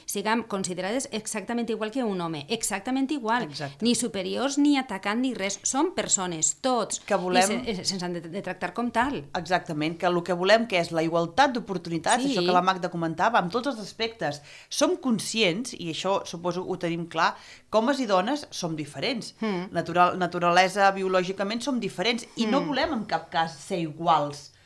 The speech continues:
Speaker 2: en moltes coses.
Speaker 1: No.
Speaker 2: Eh, eh, allò que diuen també aquelles dones machistes o no sé quina paraula els hi podríem dir, "Ai, mira, tu porta la bombona de butano", que no sé què. Aviam, si una persona és més forta, com una dona també pot ser més forta,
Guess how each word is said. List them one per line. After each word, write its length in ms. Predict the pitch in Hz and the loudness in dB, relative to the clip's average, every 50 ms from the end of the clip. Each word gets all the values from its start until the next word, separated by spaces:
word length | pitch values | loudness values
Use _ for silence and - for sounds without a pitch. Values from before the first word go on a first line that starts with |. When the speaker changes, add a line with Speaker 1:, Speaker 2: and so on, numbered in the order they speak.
| _ - | _ -6
Speaker 2:
en 100 | - 180 | -2 0
moltes 380 | 180 175 175 170 170 175 165 - | 0 2 0 0 -2 -4 -6 -4
coses. 380 | - 170 165 156 143 143 139 139 | -2 -2 0 0 0 -2 -4 -4
Speaker 1:
No. 320 | 185 202 202 165 151 202 - - | -4 -4 -2 -4 -4 -6 -6 -4
Speaker 2:
Eh, 60 | - 170 | -2 0
eh, 360 | 156 - 190 185 185 180 170 175 - - - | 2 4 6 8 8 8 6 4 0 -4 -2
allò 220 | - 190 220 214 214 | 0 2 2 4 4
que 80 | 233 | 2
diuen 260 | 233 240 226 226 214 214 | 2 2 2 0 0 0
també 320 | 220 214 214 214 220 214 | -2 -2 0 2 4 4
aquelles 320 | 202 202 214 214 214 208 190 | 4 4 2 0 0 0 0
dones 360 | 202 214 214 208 202 180 185 - | 2 0 2 2 0 -2 -4 -8
machistes 800 | 202 208 - - 208 185 - - - 247 233 240 - 220 196 196 | -12 -12 -10 -6 -4 -4 -2 -2 -2 -2 -4 -4 -4 -6 -4 -2
o 80 | 202 | -2
no 100 | 196 196 - | -2 -2 -4
sé 100 | - 214 | -8 -8
quina 180 | 214 202 202 | -6 -4 -4
paraula 220 | 196 202 196 190 196 | -2 0 0 0 0
els 80 | 190 | 0
hi 40 | 196 | -2
podríem 340 | 190 - 196 190 196 190 190 | -4 -4 -2 -2 -2 -2 -2
dir, 160 | 180 185 175 - - - - - | -4 -6 -8 -10 -12 -18 -6 0
"Ai, 140 | - 247 262 | 2 2 4
mira, 240 | 269 302 302 320 294 302 | 4 4 4 2 2 0
tu 100 | 294 233 | -2 -2
porta 240 | 285 294 285 - 302 | -2 0 0 2 2
la 80 | 294 294 | 2 2
bombona 340 | 285 294 277 294 285 269 269 | 2 2 2 2 2 2 2
de 100 | 269 262 | 0 -2
butano", 460 | 247 269 262 269 269 269 294 320 339 | -2 -2 0 2 2 4 2 2 -2
que 80 | - | -4
no 80 | 262 240 | -4 -6
sé 140 | 240 240 226 | -6 -4 -4
què. 60 | 190 | -2
Aviam, 180 | 190 226 214 - | -2 -2 -2 -2
si 80 | - 190 | -4 -6
una 140 | 208 208 | -4 -4
persona 320 | 214 220 214 - 247 220 196 | -4 -6 -4 -4 -4 -4 -4
és 80 | 170 | -4
més 220 | 175 175 165 160 - | -6 -6 -6 -8 -6
forta, 360 | - 226 269 269 - - 196 | -4 -4 -4 -4 -4 -8 -8
com 160 | - 180 170 | -6 -6 -6
una 140 | 175 175 180 | -4 -4 -2
dona 240 | 185 208 214 190 - | -2 -2 -4 -4 -6
també 200 | - 170 165 165 | -10 -10 -10 -10
pot 180 | 165 - 160 - | -10 -10 -12 -12
ser 120 | - 170 160 | -10 -10 -10
més 140 | 156 147 - | -10 -10 -8
forta, 440 | - 220 233 220 214 180 190 - | -6 -6 -6 -4 -6 -6 -6 -6